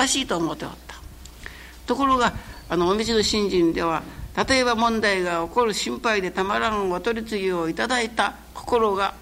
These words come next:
落ち着いた、心がスケーッとした、これが安心だ。ね。だから私は、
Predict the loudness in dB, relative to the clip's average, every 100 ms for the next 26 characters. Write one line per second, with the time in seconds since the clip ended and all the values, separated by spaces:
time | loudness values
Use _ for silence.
0 | -8 -6 -4 -2 -2 -4 -4 -6 -6 -2
1 | 0 0 -2 -4 -4 -2 -4 -6 -6 -4
2 | -2 -2 -4 -6 -14 0 0 0 -6 -10
3 | -8 -8 -8 -14 -20 -20 -20 -20 -20 -20
4 | -20 -18 -20 -20 -20 -20 -20 -20 -18 -18
5 | -18 -18 -14 -12 -12 -14 -14 -12 -4 0
6 | 2 0 -2 -2